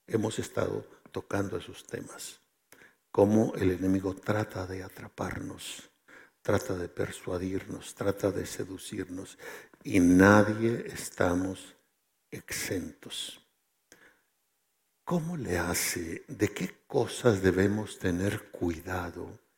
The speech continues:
para aquellos que por gracia de Dios tenemos la certeza de la salvación, por la vida regenerada que Él nos implantó,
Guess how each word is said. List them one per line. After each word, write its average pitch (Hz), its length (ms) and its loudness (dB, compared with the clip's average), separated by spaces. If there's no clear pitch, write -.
para - 400 0
aquellos - 1120 0
que 107 140 2
por 95 320 2
gracia 123 580 4
de 90 160 6
Dios 95 540 2
tenemos 110 420 0
la 92 140 4
certeza - 760 0
de 101 100 -6
la 87 100 -6
salvación, 98 840 -4
por 98 160 -4
la 95 120 8
vida 123 300 8
regenerada 98 840 4
que - 160 -2
Él 98 120 0
nos 101 200 -8
implantó, 92 800 -10